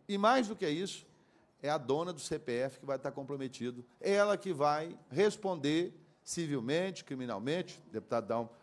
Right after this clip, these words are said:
lá na Justiça, porque o C P F é dela. Então, nós da comissão,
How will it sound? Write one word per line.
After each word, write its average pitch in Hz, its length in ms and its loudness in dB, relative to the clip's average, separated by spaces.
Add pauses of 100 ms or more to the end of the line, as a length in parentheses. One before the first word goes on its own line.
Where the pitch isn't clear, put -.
lá 165 240 8
na 196 80 6
Justiça, 156 640 0 (300)
porque 147 280 0
o 147 60 0
C 143 160 -2
P 123 140 -4
F 117 240 0
é - 20 -4
dela. 90 300 -6 (500)
Então, 180 180 0
nós 170 380 6
da 143 100 2
comissão, 120 600 -2